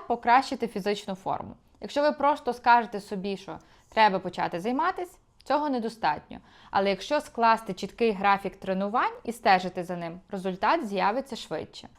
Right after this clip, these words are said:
Планування дає чітку структуру, яка мотивує вас рухатись вперед. Коли ви живете моментом, ви можете забути про розвиток. Без постійних зусиль і роботи над собою ви залишитесь на одному місці,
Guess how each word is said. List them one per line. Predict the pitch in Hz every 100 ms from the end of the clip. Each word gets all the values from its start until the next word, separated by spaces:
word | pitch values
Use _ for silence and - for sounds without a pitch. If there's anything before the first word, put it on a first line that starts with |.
| -
Планування | 233 226 220 277 415 311
дає | 247 262
чітку | 311 269 - 320
структуру, | 330 - - - 220 175 165
яка | 202 220 233
мотивує | 220 220 214 240 339
вас | 277 220 214
рухатись | 240 240 233 233
вперед. | - 196 - - - - -
Коли | 262 339
ви | 359
живете | 269 269 294 294
моментом, | 277 269 330 392 349 247
ви | 233
можете | 262 302 - 262
забути | 220 208 269 294
про | 294 247
розвиток. | 220 170 170 175 170 - _ _ _
Без | 196 220
постійних | - 233 - 277 311 269 208
зусиль | 220 220 262 269 -
і | 233
роботи | 226 220 254 240
над | 220 220
собою | 240 202 240 403 320
ви | 233
залишитесь | 226 240 330 339 285 240
на | 233
одному | 226 220 269 269
місці, | 240 180 180 -